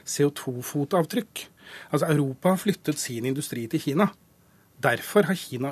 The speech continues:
økt sine utslipp så dramatisk. Derfor så øker de med ti prosent i året, og det er klart Kina må på et eller annet vis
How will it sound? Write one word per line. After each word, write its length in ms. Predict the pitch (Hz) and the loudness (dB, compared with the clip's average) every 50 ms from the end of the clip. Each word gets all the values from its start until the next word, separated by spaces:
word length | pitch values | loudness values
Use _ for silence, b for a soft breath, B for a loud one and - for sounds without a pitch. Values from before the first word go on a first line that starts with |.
| - | -6
økt 220 | 139 123 123 - - | -6 -6 -6 -6 -6
sine 220 | - 120 107 117 117 | -6 -6 -4 -6 -6
utslipp 260 | 110 - - - - - | -6 -6 -6 -8 -8 -8
så 100 | 120 110 | -8 -8
dramatisk. 440 | 120 120 120 120 110 - - 165 - | -6 -4 -4 -4 -4 -4 -4 -4 -2
Derfor 160 | 123 - - | -4 -2 0
så 80 | 202 185 139 | 0 0 0
øker 140 | - - - | -2 -6 -6
de 100 | 120 113 127 - | -8 -8 -10 -8
med 120 | 139 139 - - | -10 -10 -10 -10
ti 300 | - - - 127 120 120 - | -10 -10 -10 -10 -10 -10 -6
prosent 420 | - 165 151 - 131 110 - - - | -4 -2 -2 -2 -2 -6 -4 -2 -2
i 60 | 147 | 0
året, 160 | 123 123 160 | 0 0 -2
og 80 | 190 156 | -2 -2
det 80 | 143 139 | -2 -4
er 80 | - | -6
klart 160 | - - - | -6 -10 -10
Kina 260 | - - 101 95 120 127 | -10 -10 -8 -6 -6 -6
må 140 | 113 104 104 113 - _ _ - | -6 -6 -10 -14 -16 _ _ -10
på 60 | - - | -10 -10
et 120 | - - - | -12 -14 -10
eller 120 | - 127 - | -8 -8 -8
annet 120 | 120 - 123 | -8 -8 -8
vis 320 | 120 135 135 - - - | -8 -6 -6 -8 -10 -12